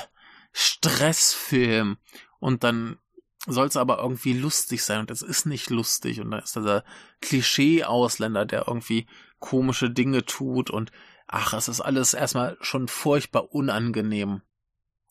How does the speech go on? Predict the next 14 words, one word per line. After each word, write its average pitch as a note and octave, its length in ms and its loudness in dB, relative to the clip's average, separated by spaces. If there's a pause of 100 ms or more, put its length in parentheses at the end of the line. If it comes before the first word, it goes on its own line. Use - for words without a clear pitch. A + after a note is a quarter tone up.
(160)
Und, B2 440 2
äh, C3 280 2 (480)
dann A#2 140 2
kommt C3 220 -2
irgendwann B2 340 2
halt A2+ 140 0
noch A2 120 -2
das A#2 200 2
Shion A2+ 280 0
Sono A2+ 400 2
Cameo, G#2+ 760 0
was - 280 0
auch G#2+ 400 0
irgendwie A#2 540 -4